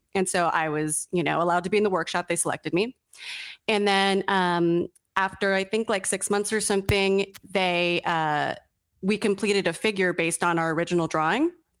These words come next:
And so after that, I interviewed with them, and they, you know, took me in-house. And so I did a contract for a year in-house, and I, like, really learned how to make action figures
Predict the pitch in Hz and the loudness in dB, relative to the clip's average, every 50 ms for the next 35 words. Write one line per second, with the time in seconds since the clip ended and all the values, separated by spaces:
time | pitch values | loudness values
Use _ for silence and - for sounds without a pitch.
0 | _ _ 208 202 190 185 180 180 175 175 175 - - 196 170 170 165 165 165 160 | _ _ 0 2 2 2 2 2 2 2 0 0 0 0 2 2 2 2 0 -2
1 | - - _ _ 180 185 185 185 - 190 180 190 185 190 190 - - 175 175 - | -4 -6 _ _ 0 0 0 0 -2 -2 0 2 2 2 0 0 -2 -4 -4 -2
2 | 180 175 175 165 165 165 170 170 175 175 175 - 170 170 175 185 180 165 151 143 | -2 -2 -2 -2 -2 -2 -2 -2 -2 -4 -2 -2 0 0 2 2 2 2 0 0
3 | 143 147 147 151 147 - 165 160 160 165 175 - - 185 - - 180 180 180 175 | 0 0 -2 -2 -4 -2 -2 0 0 0 -2 -4 -4 -4 -2 0 0 0 2 2
4 | 165 170 196 220 - 175 170 - 185 170 170 170 175 160 160 - 180 160 151 - | 0 0 0 0 -2 -2 -2 0 0 0 0 0 0 -2 -2 0 -2 -2 -2 -2
5 | 160 147 160 - _ - - - 175 170 165 160 165 175 180 185 185 180 165 180 | -2 -4 -4 -6 _ -18 -8 -4 -2 0 0 2 2 2 2 2 2 2 0 0
6 | 214 - - 175 170 160 160 156 151 156 151 151 - - 202 208 226 240 240 247 | -2 -2 0 0 2 2 0 0 0 -2 -2 -4 -2 0 2 2 2 2 2 0
7 | 254 262 262 262 262 269 269 269 - - 262 262 - - 277 - - 262 262 277 | 0 0 0 0 0 0 -2 0 0 0 -2 -2 -2 -4 -4 -2 -2 0 0 0
8 | 277 294 285 - - | 0 0 0 -2 -4